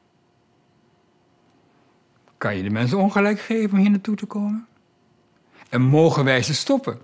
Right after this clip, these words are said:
K-, qua mens. Hè, qua mens. Wij moeten, wij moeten een deel van onze welvaart opgeven om te zeggen van: "Wij gaan die g-, landen, eh, ontwikkelen, zodat men niet hier naartoe hoeven te komen."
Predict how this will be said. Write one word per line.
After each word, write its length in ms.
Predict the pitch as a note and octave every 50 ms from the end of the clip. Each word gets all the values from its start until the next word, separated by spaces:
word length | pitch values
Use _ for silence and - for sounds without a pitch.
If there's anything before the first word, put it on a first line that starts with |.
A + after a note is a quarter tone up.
| - _ _ _ _ _ _ _ _ _ _ _ _ _ _ _ _ _ _ _ _ _ _ _ _ _ _ _ _ _ - _ _ _ _ _ _ - -
K-, 180 | - - - -
qua 200 | - D3 B2 A2+
mens. 680 | C3+ F3+ A#3+ G#3+ C3+ A2+ - - - - - - - _ _ _ _ _ _ _ _ _ _ _ _ _ _ _ _
Hè, 220 | _ - A2+ B2 B2+
qua 200 | - C3+ A#2 A#2+
mens. 540 | D3+ G#3 F#3+ A#2 G2+ G2 - - - - _ _ _ _ _ _ _ - - _ _ _ _ _ _ _ _ _ _ _ _ - _ _
Wij 120 | - F3
moeten, 420 | C#3+ A2 G#2 G#2 - A#2 A2 A2+ A#2
wij 140 | A#2 A2+ A2
moeten 440 | G#2+ A2 G#2+ G#2 - A#2 - - - _ - _ _ _ _ _ _ _ _ _ _ _ _ _ _ - - -
een 180 | - - G#2+ G#2
deel 200 | A2 B2+ B2+ A#2
van 100 | G#2 B2
onze 180 | A#2 A2 C3 A#2+
welvaart 380 | C3+ C#3 C3+ B2 - C3+ C#3
opgeven 560 | F#3+ E3 - - - E3 D3 C#3+ C#3 C3 D#3+
om 140 | D3+ C3 C3
te 120 | - C#3+ B2+
zeggen 280 | C3+ D3+ C3+ C3+ C3+
van: 160 | B2+ C#3+ C#3
"Wij 140 | C3 C#3+ B2
gaan 180 | A2 C#3 C#3 C#3
die 160 | C#3 C3+ B2+
g-, 120 | - - - -
landen, 480 | - B2 B2+ C3+ C3+ C3+ C3+ C#3 C3 - - - - _ _ _ _ _ _ _ _ _ _
eh, 260 | - - D3 D3+ E3+
ontwikkelen, 500 | G3 D3+ C#3+ F3 A#3 C4 C4 - D3 A#2+
zodat 220 | G#2 A#2+ C3 B2+ -
men 120 | C3+ C3
niet 160 | C#3 C#3 B2+
hier 180 | G#2+ B2 D3 D3
naartoe 260 | C3+ B2 - F3 C#3+
hoeven 320 | A#2+ F3 F#3+ G#3 F#3+ E3 C3
te 120 | - B2+
komen." 380 | - - A#2 G2+ G2 G2+ B2+